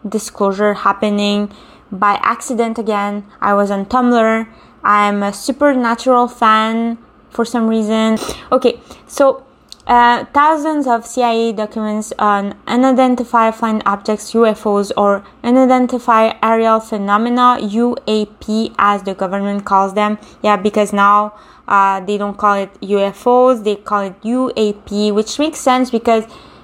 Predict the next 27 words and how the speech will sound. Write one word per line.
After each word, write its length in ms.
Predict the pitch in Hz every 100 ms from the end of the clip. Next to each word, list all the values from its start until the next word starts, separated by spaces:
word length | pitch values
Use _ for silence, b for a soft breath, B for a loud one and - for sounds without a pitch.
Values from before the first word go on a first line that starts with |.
| B - _ -
maybe 240 | 233 277
they 100 | 262
don't 160 | 247 233
want 180 | 226
the 80 | 220
association 720 | 220 226 214 214 214 226 214
with 220 | 208 208 208
U 140 | 208
F 180 | 208 -
Os. 560 | 196 196 196 202 - - B B
Um, 480 | 202 196 196 202 - B
by 100 | -
the 140 | 269 254
way, 320 | 220 208 208
yes, 300 | 202 226 240
the 100 | 240
community, 720 | 233 214 208 208 202 226 220
the 160 | 202 196
U 140 | 202
F 160 | 202 226
O 80 |
community 560 | 214 214 196 196 202 214
can 260 | - 214 208
be 120 | 240
a 80 | 240
bit 440 | 214 262 269 -
crazy, 640 | - 311 311 277 269 262